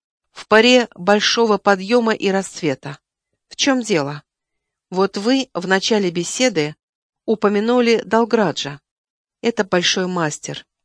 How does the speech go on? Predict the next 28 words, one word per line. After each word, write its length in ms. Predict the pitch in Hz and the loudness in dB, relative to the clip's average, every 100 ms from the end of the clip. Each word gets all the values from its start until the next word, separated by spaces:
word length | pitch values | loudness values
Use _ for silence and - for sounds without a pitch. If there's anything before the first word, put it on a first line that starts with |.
| _ _ | _ _
и 120 | 220 | -2
борец. 580 | 185 170 135 - - - _ _ _ _ | 0 0 -2 -8 -16 -18 _ _ _ _
В 120 | - - | -20 0
Турции 380 | 254 247 - 202 | 2 2 0 0
есть 280 | 196 185 | 0 0
целый 260 | - 233 202 | 0 2 4
ряд 220 | 220 214 | 4 2
писателей, 720 | 208 202 233 226 170 151 156 _ _ _ _ _ | -4 -2 0 0 -2 -2 -4 _ _ _ _ _
в 40 | |
чьём 360 | - 220 233 226 | -6 0 0 0
творчестве 600 | - 240 254 - 214 202 | 0 -2 -2 -4 -6 -2
ярко 320 | 220 226 196 | 0 0 -2
проявляется 840 | 196 202 196 220 220 196 - 196 - _ _ _ _ | -2 0 2 2 2 0 0 -2 -2 _ _ _ _
социальная 680 | - 208 - 233 220 214 214 | -2 0 6 6 6 4 2
направленность, 960 | 220 214 226 190 156 147 147 - - _ _ _ _ - | 0 2 2 2 0 -4 -6 -10 -14 _ _ _ _ -4
выражающая 760 | 185 214 214 220 196 - 190 | 2 2 4 2 2 0 -2
дух 280 | 190 220 208 | 0 0 0
интеллигенции 1080 | - 190 - 170 165 220 233 - 214 208 202 _ _ _ | -4 -8 -4 -4 2 4 2 0 0 2 0 _ _ _
и 140 | 233 | -2
молодёжи. 680 | 233 202 190 151 135 - - - _ _ _ _ _ _ _ _ | 0 2 0 0 -6 -8 -12 -16 _ _ _ _ _ _ _ _
Я 240 | 185 240 | 0 2
был 160 | 233 226 | 4 2
свидетелем 600 | - 214 226 226 208 202 | 0 -2 0 0 -2 0
того, 480 | 202 202 226 240 220 | 0 0 0 -2 -2
что 260 | - 196 | -4 -2
люди 260 | 214 233 196 | 0 0 -2
там 200 | 190 185 | -2 -4
высказывались 800 | 185 - 214 196 190 185 180 | -6 -2 -2 0 -2 -2 -2